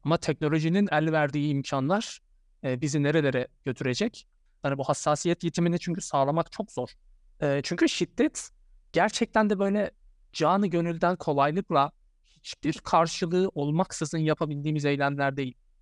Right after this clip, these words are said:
Vicdanımıza yük olacak bir iş aslında şiddet uygulamak. Yani o kadar da doğamızdan kaynaklanıyor diyemeyiz. Koşullar el verince çok kolaylıkla sürükleniyor olabiliriz. Hele ki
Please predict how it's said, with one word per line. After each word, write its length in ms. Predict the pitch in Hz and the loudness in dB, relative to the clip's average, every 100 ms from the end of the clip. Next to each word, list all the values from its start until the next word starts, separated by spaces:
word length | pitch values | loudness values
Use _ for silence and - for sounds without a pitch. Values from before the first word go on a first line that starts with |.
| _ | _
Vicdanımıza 480 | 147 143 160 170 175 | -4 0 2 2 2
yük 180 | 175 - | 2 2
olacak 360 | 160 156 170 | 0 0 -2
bir 120 | 147 139 | -4 -6
iş 200 | - 143 | -6 -8
aslında 480 | - - 135 127 - - | -10 -8 -4 -4 -6 -12
şiddet 360 | - 139 143 | -10 -2 0
uygulamak. 440 | 139 127 131 131 - | 0 -2 -4 -4 -2
Yani 100 | 139 | 0
o 140 | 165 | 2
kadar 300 | 175 170 170 | 2 2 2
da 100 | 160 | 2
doğamızdan 560 | 151 147 156 147 156 160 _ | 4 4 2 0 0 0 _
kaynaklanıyor 680 | - 147 151 - 151 151 139 | -2 0 2 0 0 0 0
diyemeyiz. 500 | 139 143 131 120 - _ _ _ _ _ _ _ _ | 0 2 0 -4 -12 _ _ _ _ _ _ _ _
Koşullar 360 | - 143 143 139 | -4 0 2 2
el 140 | 139 | 2
verince 280 | 143 143 139 | 2 0 0
çok 180 | - - | -4 -2
kolaylıkla 360 | 139 139 135 | 2 2 0
sürükleniyor 520 | 139 120 - 139 139 135 | -4 -6 -4 0 0 0
olabiliriz. 380 | 131 139 143 | -2 0 0
Hele 120 | 139 135 | 0 -2
ki 140 | 139 | -4